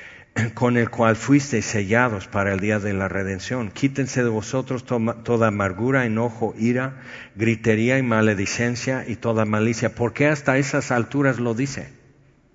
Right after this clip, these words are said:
Porque persiste, es un trabajo de toda nuestra vida poder quitar amargura. Y otro trabajo de toda nuestra vida, versículo treinta y dos.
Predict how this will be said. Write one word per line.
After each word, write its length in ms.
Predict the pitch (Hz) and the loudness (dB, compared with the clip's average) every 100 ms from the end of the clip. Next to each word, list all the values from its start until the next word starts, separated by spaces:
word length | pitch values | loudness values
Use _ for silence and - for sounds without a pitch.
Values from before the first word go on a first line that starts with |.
| _ _ _ _ _ _ _ _ _ - - - | _ _ _ _ _ _ _ _ _ -20 -20 -16
Porque 320 | - 120 - 113 | -2 -2 0 0
persiste, 560 | 123 104 143 139 117 | 0 2 0 0 -2
es 160 | 101 - | -4 0
un 180 | 143 139 | 0 2
trabajo 500 | 131 120 123 139 127 | 4 4 4 2 0
de 120 | 113 | 0
toda 320 | - 131 135 | 0 0 2
nuestra 400 | 123 113 - 107 | 0 -4 -2 -2
vida 340 | 110 123 98 - | 0 0 -2 -4
poder 680 | 101 98 107 110 110 - - | -6 2 4 2 -2 -16 -8
quitar 720 | - 110 117 110 107 107 - - | -4 0 4 4 2 -6 -16 -8
amargura. 800 | 101 101 95 87 98 82 71 - - _ _ _ _ _ _ _ _ - - - | -4 -2 -2 -2 -4 -4 -8 -16 -20 _ _ _ _ _ _ _ _ -20 -20 -6
Y 140 | 113 110 | 2 4
otro 360 | 127 127 123 | 4 2 0
trabajo 460 | 120 113 110 110 110 | 2 4 4 2 -2
de 100 | 104 | -2
toda 300 | 120 123 127 | -2 -2 0
nuestra 340 | 123 110 113 | -2 -2 0
vida, 340 | 107 110 120 120 | 2 2 0 0
versículo 520 | 107 - 117 110 110 | -4 -4 -8 -4 -4
treinta 380 | 107 107 101 104 | -4 -6 -4 -6
y 60 | 98 | -4
dos. 280 | 101 90 | -6 -8